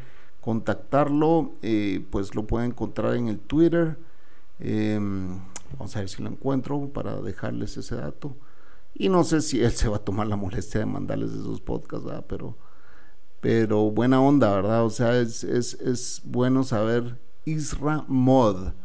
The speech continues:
Isra Mod. Se escribe Isra, como lo oyen, M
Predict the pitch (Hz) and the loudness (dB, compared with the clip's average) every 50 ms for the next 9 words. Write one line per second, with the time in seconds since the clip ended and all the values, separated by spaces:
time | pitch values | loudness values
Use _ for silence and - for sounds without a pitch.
0 | - - - - - - - - - - 131 139 156 160 143 - - - 143 156 | -6 -6 -6 -6 -6 -6 -6 -6 -6 -2 0 0 0 0 0 -2 -2 0 0 0
1 | 160 156 143 - - 135 127 123 123 127 127 117 101 92 80 - - - - - | 0 0 -2 -2 0 2 4 6 8 8 8 6 6 2 -2 -6 -6 -6 -6 -6
2 | - - - - - - 107 - - - 139 139 139 139 139 - - 160 170 190 | -6 -6 -6 -6 -6 -6 -6 -6 -4 -2 0 2 2 2 0 0 0 0 0 2
3 | 196 160 - 202 208 202 196 - 147 120 117 110 113 117 131 151 170 185 190 190 | 0 0 2 2 2 2 2 0 0 2 2 4 4 4 6 6 6 6 6 4
4 | 180 160 - - - - 147 147 156 156 151 156 | 0 -2 -2 -4 -2 0 2 2 2 2 2 0